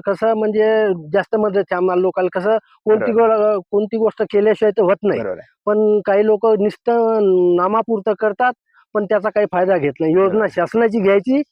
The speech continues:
Speaker 2: बरोबर.
Speaker 1: तात्पुरती घ्यायची आणि त्याच्यात करायचं काहीच नाही.
Speaker 2: बरोबर आहे.
Speaker 1: पण आम्ही
Speaker 2: माझ्या, माझ्यासोबत आपल्या इथले कृषी पर्यवेक्षक सुद्धा आहेत, शितोळे साहेब. शितोळे साहेब, या ना समोर या. तुम्ही काय सांगाल, म्हणजे या घाटा गावामध्ये आज जे आप-, समृद्धी आपण पाहतोय,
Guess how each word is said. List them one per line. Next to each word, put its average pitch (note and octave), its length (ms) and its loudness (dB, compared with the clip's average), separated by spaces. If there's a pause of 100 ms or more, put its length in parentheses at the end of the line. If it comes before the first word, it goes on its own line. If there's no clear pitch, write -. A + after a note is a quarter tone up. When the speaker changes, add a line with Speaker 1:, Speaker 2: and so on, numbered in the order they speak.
(200)
Speaker 2:
बरोबर. - 180 -4
Speaker 1:
तात्पुरती G#3+ 460 -2
घ्यायची G3 320 0
आणि B3+ 100 -2
त्याच्यात G#3 320 -2
करायचं G3+ 340 0
काहीच A#3 360 0
नाही. F2+ 220 -16
Speaker 2:
बरोबर F#2 200 -8
आहे. E2 140 -16
Speaker 1:
पण F3+ 100 -2
आम्ही G#3 220 0
Speaker 2:
माझ्या, G3+ 400 2
माझ्यासोबत F#3 540 0
आपल्या F3+ 260 0
इथले F#3 240 -2
कृषी F#3 220 -2
पर्यवेक्षक E3+ 440 -2
सुद्धा D3+ 280 -4
आहेत, D3 140 -2
शितोळे D#3 340 -2
साहेब. D3 200 -2 (520)
शितोळे F#3+ 220 0
साहेब, F#3+ 180 0
या G3 120 2
ना F3+ 60 -2
समोर A2+ 260 -6
या. G2 80 0 (1400)
तुम्ही G#3+ 220 -2
काय G#3+ 260 2
सांगाल, D3 240 -2
म्हणजे D#3+ 200 -2
या F#3 100 0
घाटा F3+ 400 0
गावामध्ये F3+ 420 2
आज E3+ 140 2
जे F3+ 160 0
आप-, E3+ 200 0
समृद्धी E3 500 -2
आपण D#3+ 260 0
पाहतोय, C3+ 480 -2